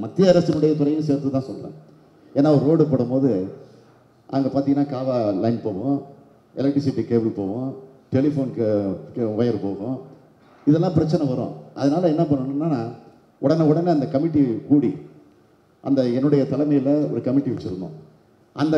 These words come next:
கமிட்டி மாசத்துக்கு ஒரு முறை ரெண்டு முறை கூடி இந்த பிரச்சனைகளை சரி செஞ்சோம். என் தலைமையில கூடிய கமிட்டி மட்டும் இல்ல, ஒவ்வொரு வார்டுலையும் ஒவ்வொரு வட்ட அளவிலையும் எல்லா துறைகளை சார்ந்திருக்கக்கூடிய கவுன்சிலர்கள்,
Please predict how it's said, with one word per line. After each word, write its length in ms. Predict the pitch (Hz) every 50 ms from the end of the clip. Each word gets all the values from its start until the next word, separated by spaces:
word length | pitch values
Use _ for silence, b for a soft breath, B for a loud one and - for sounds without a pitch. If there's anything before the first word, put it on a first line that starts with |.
| 151 156
கமிட்டி 280 | 175 156 180 175 165 196 190 160 139
மாசத்துக்கு 400 | 135 160 151 151 151 160 156 147 139 135
ஒரு 60 | 131 123
முறை 140 | 131 147 156 135
ரெண்டு 140 | 127 127 123 120
முறை 120 | 139 147 143 139
கூடி 140 | - 127 147 147
இந்த 100 | 139 127 -
பிரச்சனைகளை 400 | - 120 117 143 131 123 120 117 113
சரி 180 | 117 104 104 101
செஞ்சோம். 300 | 98 95 90 82 82 80 - - - _ _ _ _ _ _ _ _ _ _ _
என் 360 | - 123 143 170 180 185 - -
தலைமையில 340 | 190 180 180 180 180 180 175 -
கூடிய 180 | 165 156 151 151 147 147
கமிட்டி 240 | 139 139 135 139 131
மட்டும் 220 | 127 - - 120 113
இல்ல, 120 | 113 110 107 101 80 80 - - - - - - _ _ _ _ _ -
ஒவ்வொரு 500 | 120 143 156 165 175 185 202 208 190 185 - 131
வார்டுலையும் 580 | 135 160 170 180 170 175 156 147 127 110 - - - - - - 131
ஒவ்வொரு 260 | 143 156 165 180 151 117
வட்ட 180 | 123 123 - - 185
அளவிலையும் 540 | 165 156 156 151 139 135 139 135 123 101 90 85 90 - - - - _ _ _ _ _ _ _ _ _ _
எல்லா 260 | - 139 147 160 160 160 160 156 147 151 147
துறைகளை 280 | 147 165 170 156 147
சார்ந்திருக்கக்கூடிய 760 | 151 151 139 139 131 123 120 117 - 113 - 117 120 127 131 135 151 151 - - - - - - -
கவுன்சிலர்கள், 600 | 135 139 139 - - 120 117 - 104 120 131